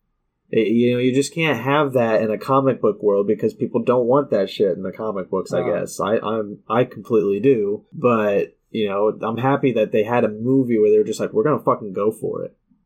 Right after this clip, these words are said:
Speaker 1: We're just gonna
Speaker 2: Yeah.
Speaker 1: make a Batman romance. It's gonna be heartbreaking. It's gonna, like, be very beautiful." Warner Brothers, like, "Fuck it, we're gonna put it out for theaters." I mean, it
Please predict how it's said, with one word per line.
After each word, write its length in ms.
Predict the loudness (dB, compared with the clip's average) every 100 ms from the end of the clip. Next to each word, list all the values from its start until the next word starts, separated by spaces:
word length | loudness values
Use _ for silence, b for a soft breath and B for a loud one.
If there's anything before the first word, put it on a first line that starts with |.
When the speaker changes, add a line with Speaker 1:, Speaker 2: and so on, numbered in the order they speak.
| _
Speaker 1:
We're 160 | 0 2
just 120 | 2
gonna 200 | 0 0
Speaker 2:
Yeah. 80 | 2
Speaker 1:
make 100 | 0
a 60 | 0
Batman 500 | -2 -2 -2 -2 -2
romance. 640 | -2 -2 -4 -6 -8 -12 _ -2
It's 160 | -2
gonna 220 | 0 -2
be 140 | 0 0
heartbreaking. 800 | 2 0 2 0 0 -2 -4 -10 _ _
It's 160 | -4 -2
gonna, 380 | -2 -2 -4 -2
like, 300 | -2 -2 0
be 120 | -2
very 280 | 2 4 4
beautiful." 760 | 4 4 2 2 4 4 2 -4 _ _
Warner 260 | -2 0 2
Brothers, 360 | 2 4 2 0
like, 240 | -2 0
"Fuck 240 | -2 0
it, 100 | 0
we're 120 | 0 -2
gonna 120 | -2
put 180 | 2 2
it 80 | 2
out 180 | 0
for 80 | -2
theaters." 720 | -2 0 2 2 2 -2 -16 _ -8
I 40 |
mean, 140 | -4
it 140 | -4